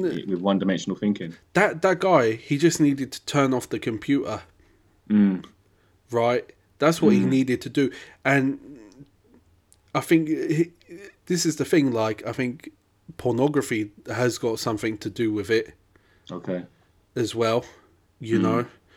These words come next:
Speaker 2: because what happens is you can't develop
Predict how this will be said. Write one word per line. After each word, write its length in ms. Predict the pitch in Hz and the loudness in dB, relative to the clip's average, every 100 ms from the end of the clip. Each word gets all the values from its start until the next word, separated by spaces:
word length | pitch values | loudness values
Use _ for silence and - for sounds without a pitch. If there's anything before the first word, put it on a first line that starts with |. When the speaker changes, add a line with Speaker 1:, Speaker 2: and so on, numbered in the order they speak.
| - - - - | -20 -20 -20 -8
Speaker 2:
because 320 | 123 131 - | -2 -2 -2
what 340 | 165 160 151 151 | -4 0 2 6
happens 380 | 170 165 120 120 | 4 4 -2 -2
is 240 | 117 - - - - _ | -2 -4 -12 -20 -20 _
you 120 | 151 | -8
can't 400 | - 180 175 165 | 0 2 2 2
develop 640 | 147 123 147 143 120 - | 0 2 4 4 2 -4